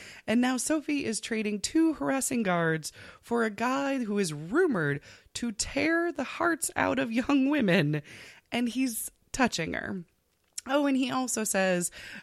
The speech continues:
"Don't hold it against them. They're not all bad." I think this is, uh, two thousand and four's version of the hashtag not all men. But Sophie has three things that are going for her. Number one, Howell casts a spell on the guards and has them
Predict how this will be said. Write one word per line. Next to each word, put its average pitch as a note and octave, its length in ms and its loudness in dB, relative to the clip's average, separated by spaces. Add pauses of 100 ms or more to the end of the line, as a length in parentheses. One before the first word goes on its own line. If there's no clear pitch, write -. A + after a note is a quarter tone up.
(300)
"Don't A#3 400 2
hold A3 240 0
it G3+ 80 0
against F3 440 -2
them. D#3 300 0
They're D#3+ 220 0
not D3+ 220 0
all D3 120 0
bad." - 380 -4 (340)
I E3 80 -4
think F3 200 -2
this D#3 180 -2
is, C#3+ 300 0
uh, C#3 260 2
two - 140 -4
thousand F#3 360 -2
and D3+ 140 -4
four's A3 360 -2
version C4 420 -2
of A#3+ 100 -8
the B3+ 60 -4
hashtag A#3 640 -4
not F#3+ 220 -2
all F3 100 0
men. D#3 300 -8 (840)
But B3 260 2
Sophie F4+ 300 2
has D#4 180 4
three D#4 540 2
things C#4+ 320 2
that C#4 120 0
are C#4 80 2
going D4+ 340 4
for C#3 260 2
her. F#3 240 0 (300)
Number A#3 280 0
one, A3+ 480 0
Howell E3+ 420 0
casts F3+ 380 -6
a A3 60 -2
spell F#3+ 640 2
on E3 180 0
the G#3 80 -2
guards F#3+ 400 2
and F#3 100 -4
has D3 200 -4
them E3 420 -4